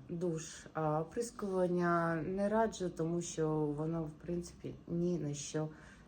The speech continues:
не впливає. Якщо ви хочете підвищити вологу біля квітки, то краще поставити, наприклад, якісь ємності з водою, стакани біля горщика. Е, вода буде випаровуватися і буде збільшувати вологу. А оприскування, ну,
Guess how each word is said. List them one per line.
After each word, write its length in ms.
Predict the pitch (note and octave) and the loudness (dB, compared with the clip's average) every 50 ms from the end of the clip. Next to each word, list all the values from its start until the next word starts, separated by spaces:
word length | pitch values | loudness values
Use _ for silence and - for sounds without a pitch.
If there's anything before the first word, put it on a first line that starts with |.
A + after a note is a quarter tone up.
| - - | -4 -2
не 100 | E3 E3 | 0 0
впливає. 580 | D#3+ - - F3 F3 D#3+ C#3 C#3 C3 C3+ D3 | -2 -2 0 0 0 2 2 2 2 2 2
Якщо 360 | E3 F#3+ F#3 - - - G3 F3+ | 0 -2 -4 -4 -4 -2 -2 -2
ви 120 | E3+ F3 | -2 -4
хочете 520 | E3+ - F#3 E3+ E3 E3 - - - D#3 | -2 0 0 0 0 -2 -6 -6 -4 -4
підвищити 800 | D3 D3 - - E3 D3+ D3 D3 D#3 D#3 D3+ - - E3+ - G3 | -4 -4 -6 -8 -6 -4 -2 -2 -2 -2 -2 -4 -8 -6 -4 -4
вологу 440 | F#3+ F#3+ G3+ G3+ G#3+ A#3 A#3+ A#3 A3+ | -4 -4 -2 0 2 2 2 2 0
біля 320 | G#3 G3 G#3 G3+ F#3+ G3+ G3 | 0 2 0 2 2 0 -2
квітки, 400 | G3 - F#3+ G3 F3+ - - E3 | -2 -2 -2 -2 -2 -2 -4 -4
то 140 | - E3 | -2 -4
краще 460 | D#3+ D#3+ - F3 F3+ F3 - - E3 D#3 - - - - - - - - | -4 -2 0 0 0 0 -2 -4 -6 -6 -8 -10 -20 -20 -20 -20 -16 -8
поставити, 760 | - D3+ D#3+ D#3 - - D#3+ D#3+ D#3 D3+ D3+ D3 - D3+ D3+ | -4 -4 -4 -4 0 2 2 4 4 2 2 2 2 2 2
наприклад, 680 | D3 C#3+ C#3+ C#3 - - C#3+ C#3 C#3 - C#3+ C#3 C#3 C3+ C3 - | 2 0 -2 -4 -4 -4 -4 -4 -4 -4 -2 -2 -2 -2 -4 -6
якісь 440 | C#3+ C3+ - - D3 D3 - - A3 | -8 -8 -8 -8 -8 -8 -8 -6 -4
ємності 640 | A#3+ B3+ A#3+ A#3+ A3+ G#3+ - - - G3+ F#3+ F#3 F3+ | -2 -2 0 0 0 -2 -2 -2 0 2 2 2 2
з 120 | D#3+ C#3 | 0 -2
водою, 380 | C3+ D3 D3 F3+ G3 G3 F3+ F3 | -4 -2 0 0 0 0 0 -2
стакани 680 | F3+ - - D3 C#3+ - F#3 F#3+ F#3+ F#3+ F3+ F3 F3 E3+ - - - - - - - | -2 -4 -6 -6 0 0 2 2 2 2 2 2 0 -2 -4 -14 -20 -20 -20 -14 -8
біля 280 | - D3 D#3 D3+ D3 D3+ | -2 0 2 4 4 2
горщика. 920 | D#3 D#3+ G3+ G#3 G#3 G3+ - - F3+ - - D#3+ D#3 D3+ D3 C#3+ A#2+ F2 F#2 B2+ | 2 2 2 0 0 0 -2 -4 -4 0 2 4 6 6 6 4 4 2 2 2
Е, 60 | D3+ | 2
вода 300 | D3+ D3 D#3 E3 D#3 D#3 | 2 2 2 2 2 2
буде 260 | D3 C#3 D3+ C#3+ D#3+ | 2 2 0 0 0
випаровуватися 680 | D#3 D#3+ D#3+ D3+ - F#3+ A3 A3 G#3 G#3 G3+ F#3+ - - | 0 0 -2 -4 -2 -2 0 0 0 -2 -4 -6 -4 -4
і 60 | E3+ D#3 | -4 -2
буде 280 | D3+ E3 F3 D#3 D3+ | -2 -2 -4 -4 -4
збільшувати 600 | D3 C#3 C#3 D3+ D3+ D3 - - D#3 D3+ D3 - D#3 | -6 -4 -4 -4 -4 -4 -4 -4 -4 -4 -2 -2 -2
вологу. 360 | D3 D3 D3 C#3 C3 C3+ C3 | 0 0 0 0 0 -2 -2
А 200 | C3+ - D#3+ D#3+ | -2 -2 -2 -2
оприскування, 800 | D#3+ D#3 - - G3+ G3+ - - - E3 D#3 D#3 D3+ D#3 D3+ D3+ | -2 -4 -6 -6 -8 -8 -8 -6 -4 -2 0 0 2 2 0 0
ну, 320 | D#3 E3 F3 E3 D#3 D3 | 0 0 0 0 0 -2